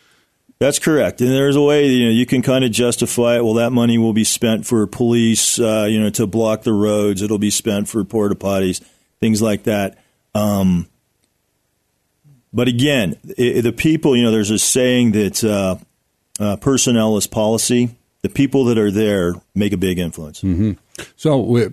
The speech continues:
Speaker 2: sorry we have to finish up now, but, but there's an application process for this that you go through. I want you to know, generally, these committees meet just once a month, so it's not a huge commitment of time. We don't people,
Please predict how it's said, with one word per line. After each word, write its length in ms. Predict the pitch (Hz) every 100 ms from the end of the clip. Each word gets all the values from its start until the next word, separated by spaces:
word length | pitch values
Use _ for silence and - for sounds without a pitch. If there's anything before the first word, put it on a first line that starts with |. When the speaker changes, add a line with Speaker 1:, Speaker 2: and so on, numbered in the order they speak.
| -
Speaker 2:
sorry 260 | - 135
we 80 | 139
have 120 | 135
to 80 | -
finish 320 | 131 131 120
up 220 | 143 131 135
now, 260 | 127 135
but, 280 | 151 123 101 -
but 300 | 117 117 101
there's 220 | 117 117
an 60 | 117
application 720 | 117 117 123 - 120 131 131
process 600 | 123 135 131 131 143 147 -
for 380 | - 131 120
this 300 | 123 151 170 -
that 120 | 117
you 180 | 113 107
go 180 | 117
through. 160 | 120 139
I 40 |
want 200 | 131 135 131
you 60 |
to 80 | 131
know, 360 | 127 143 139 135 - - _
generally, 460 | - 135 143 139 139
these 240 | 127 127
committees 460 | - 123 123 120 98
meet 240 | 123 120
just 360 | - 120 - -
once 300 | 110 120 135
a 40 |
month, 380 | 120 107 73 -
so 220 | - 110
it's 160 | 107 113
not 240 | 113 123
a 60 | 120
huge 560 | - 143 127 123 120
commitment 380 | - 120 117 123
of 80 | 127
time. 260 | 120 107
We 80 | 120
don't 180 | 110 107
people, 420 | 117 107 113 110